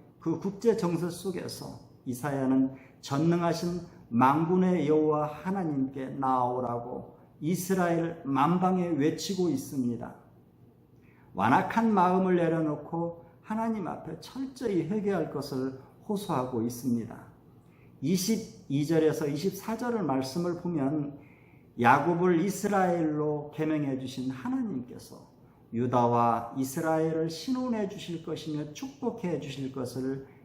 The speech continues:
예언합니다. 그러므로 이사야는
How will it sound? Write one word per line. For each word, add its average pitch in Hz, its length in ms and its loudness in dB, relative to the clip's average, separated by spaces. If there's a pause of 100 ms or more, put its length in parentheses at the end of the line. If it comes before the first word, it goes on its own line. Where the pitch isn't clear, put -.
예언합니다. 120 800 0 (720)
그러므로 180 880 4 (160)
이사야는 131 720 0